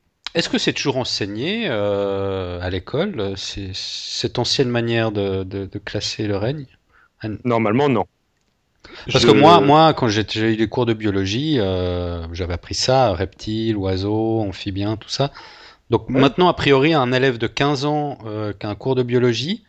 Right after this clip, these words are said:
Speaker 1: on va plus lui enseigner ça.
Speaker 2: Ouais. En fait, si, euh, là, là, de, je, moi, je me suis acheté, euh, notamment un, un livre qui s'appelle Comprendre et enseigner la classification du vivant, qui a été, euh, qui est apparu en deux mille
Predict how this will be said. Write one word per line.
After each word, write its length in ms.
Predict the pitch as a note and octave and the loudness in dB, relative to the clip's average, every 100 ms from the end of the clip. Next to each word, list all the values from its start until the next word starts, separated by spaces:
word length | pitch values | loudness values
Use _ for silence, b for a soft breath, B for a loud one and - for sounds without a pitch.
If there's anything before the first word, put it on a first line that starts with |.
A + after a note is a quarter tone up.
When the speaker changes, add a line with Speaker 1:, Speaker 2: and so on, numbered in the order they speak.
| b b b b _ _ | b b b b _ _
Speaker 1:
on 120 | A#2 | -2
va 120 | A2 | -2
plus 180 | A2 D3 | 0 -2
lui 60 | C#3+ | 0
enseigner 380 | C3+ - C3 C3 | 0 0 -2 -2
ça. 300 | - F2+ _ _ _ _ _ _ _ _ - - | -4 -8 _ _ _ _ _ _ _ _ -14 -2
Speaker 2:
Ouais. 180 | A2+ - _ _ - b b b - | -2 -4 _ _ -20 b b b -8
En 60 | G#2 | -4
fait, 400 | - D3+ - - B B | 0 0 -2 -14 B B
si, 460 | - - - A2+ A#2 | -14 -12 -6 0 2
euh, 340 | A2 G2+ A2 - - | 4 2 0 -2 -2
là, 180 | C3+ | 0
là, 220 | C3+ C3+ C3+ | 2 2 4
de, 220 | A#2 G#2 | 2 2
je, 120 | G2 | -2
moi, 200 | B2 A#2+ | -2 0
je 60 | A#2 | 0
me 80 | |
suis 200 | G#2 - | -6 -2
acheté, 280 | G2 F2+ C3 | -4 -2 4
euh, 200 | A#2+ A2 | 4 4
notamment 460 | G2+ F#2+ A2 A#2 G#2+ | 0 -2 0 2 0
un, 100 | G#2+ | -2
un 80 | A2+ | -2
livre 160 | B2 | -2
qui 120 | A#2+ A2+ | -4 -6
s'appelle 260 | G#2+ G#2+ | -2 -2
Comprendre 640 | G#2 D3 - - C#3+ C3 G2+ | -2 -4 -4 -2 0 2 0
et 80 | |
enseigner 420 | G#2 - A#2+ A#2+ A#2+ | -2 -2 0 2 2
la 120 | G2 | 2
classification 720 | B2+ A2+ B2 - A#2+ - A#2+ | -2 -4 -6 -4 -4 -2 -4
du 100 | F#2+ | -4
vivant, 400 | F#2 F#2 C3 A3 B B B B _ | -12 -4 -2 -4 B B B B _
qui 100 | - | -2
a 40 | G2+ | -2
été, 380 | G2+ A2+ G#2+ | 2 2 4
euh, 460 | G2+ G2 F#2+ F#2+ G2 | 4 4 2 2 0
qui 140 | - | -2
est 20 | G#2 | -4
apparu 340 | G#2+ G#2 A#2 | -2 0 0
en 140 | G#2 | 0
deux 140 | G2+ G#2 | -2 -6
mille 480 | G2+ G#2 G2 F#2+ | -2 -2 0 0